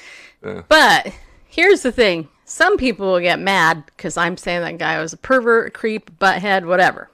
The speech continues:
Speaker 2: right? True, right? How dare I? Mm. Do you, but think about this, okay? And this is why I'm doing it.
Speaker 1: Well, if you
Speaker 2: What?
Speaker 1: if you exercise burglary, you're a burglar. If you exercise perversion,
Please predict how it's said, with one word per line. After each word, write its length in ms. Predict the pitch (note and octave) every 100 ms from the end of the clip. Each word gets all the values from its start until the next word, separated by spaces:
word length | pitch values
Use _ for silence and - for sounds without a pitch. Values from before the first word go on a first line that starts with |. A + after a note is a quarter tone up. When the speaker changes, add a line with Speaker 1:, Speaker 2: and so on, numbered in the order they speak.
| _
Speaker 2:
right? 320 | - F#3 G#3 - _ _ _ _ _ _
True, 240 | - F4 G3 -
right? 340 | - G3+ A#3+ -
How 180 | A#3 D#3+ -
dare 280 | G3+ F#3 -
I? 280 | - - - _ _ _ _ _ _ _ _ _ G3
Mm. 420 | G#3+ E3+ E3 D#3+ _ _ _ - - _
Do 80 | C#4+
you, 100 | B3+
but 420 | A3+ F4+ A3 - - _
think 200 | G4 A4+
about 260 | A3+ A3 G3
this, 300 | A#3 F#3 - -
okay? 380 | A3 A#3 B3 -
And 100 | G#3+
this 120 | B3
is 40 |
why 140 | B3+ A3
I'm 100 | F3+
doing 240 | G3+ F3
it. 140 | - - _ _ _ _ _
Speaker 1:
Well, 180 | C3+ D3
if 140 | B2+ C#3+
you 80 | C4+
Speaker 2:
What? 220 | E4+ - - _ _ _ _ -
Speaker 1:
if 120 | A#2+
you 140 | B2
exercise 500 | B2 - A2+ C3+ A2+ F#2
burglary, 640 | E2+ A#2+ B2 A2+ G2+ G2
you're 220 | G2 G2
a 60 | G2
burglar. 440 | G#2+ G#2 F#2+ G2+ G#2
If 100 | -
you 80 | G2+
exercise 540 | - F#2+ - G2 F#2
perversion, 760 | - G2+ F2+ A2 A2 G2 G2+